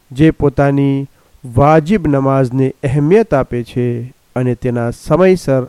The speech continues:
અદા કરે છે, તેનો શુમાર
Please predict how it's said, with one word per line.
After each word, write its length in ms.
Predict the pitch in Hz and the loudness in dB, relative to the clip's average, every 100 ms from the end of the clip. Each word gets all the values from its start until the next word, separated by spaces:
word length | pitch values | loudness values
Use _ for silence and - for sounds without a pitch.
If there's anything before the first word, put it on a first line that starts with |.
| - | -6
અદા 240 | 127 214 | -4 -4
કરે 340 | - 123 110 | -4 -4 -4
છે, 420 | 107 120 117 117 120 _ _ _ _ _ | -6 -6 -6 -6 -10 _ _ _ _ _
તેનો 280 | 143 135 127 | -2 0 0
શુમાર 520 | 120 127 120 123 123 | -2 -4 -2 -2 -2